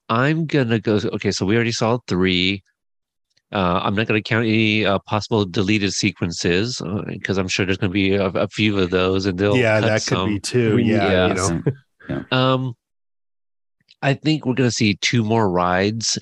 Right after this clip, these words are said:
Speaker 1: and maybe, uh, I will put it at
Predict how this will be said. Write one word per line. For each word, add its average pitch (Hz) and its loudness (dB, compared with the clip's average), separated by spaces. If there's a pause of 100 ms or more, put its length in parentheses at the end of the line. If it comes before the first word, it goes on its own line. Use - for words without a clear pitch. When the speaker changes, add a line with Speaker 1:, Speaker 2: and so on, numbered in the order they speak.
(100)
Speaker 1:
and 90 0 (160)
maybe, 95 0
uh, 50 -4 (400)
I 95 0
will 92 -2 (100)
put 104 -2
it 98 0
at 90 -2